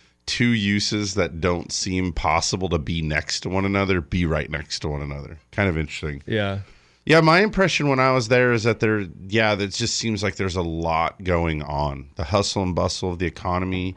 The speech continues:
Speaker 1: Um, you said big,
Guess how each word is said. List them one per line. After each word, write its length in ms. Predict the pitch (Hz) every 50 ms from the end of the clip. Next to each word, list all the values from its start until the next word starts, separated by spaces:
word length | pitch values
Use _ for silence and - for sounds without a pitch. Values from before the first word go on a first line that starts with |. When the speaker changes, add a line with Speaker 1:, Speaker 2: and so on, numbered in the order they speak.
| - - - - - - - _ _ _ - -
Speaker 1:
Um, 480 | 90 87 85 82 78 76 76 73 76 - _ _ _ _ - - - 104 95 95 107
you 160 | 107 107 107
said 420 | - - 123 113 107 101 90 -
big, 400 | 120 110 107 104 98 92 95 98